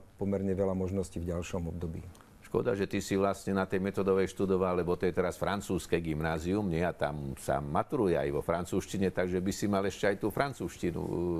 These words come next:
Speaker 2: k tomu.
Speaker 1: Určite by to bolo veľmi zaujímavé. Francúzština je krásny jazyk. V každom prípade by som bol za to, ale už jednoducho ten čas nejak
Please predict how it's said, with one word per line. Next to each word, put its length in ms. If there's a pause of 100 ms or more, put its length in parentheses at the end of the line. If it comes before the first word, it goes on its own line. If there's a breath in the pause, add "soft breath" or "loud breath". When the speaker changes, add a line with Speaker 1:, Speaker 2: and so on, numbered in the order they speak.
Speaker 2:
k 80
tomu. 220 (720 loud breath)
Speaker 1:
Určite 320
by 80
to 160
bolo 160
veľmi 240
zaujímavé. 640
Francúzština 560
je 80
krásny 480
jazyk. 400
V 400
každom 320
prípade 400
by 80
som 240
bol 160
za 160
to, 240
ale 240
už 400
jednoducho 400
ten 160
čas 320
nejak 320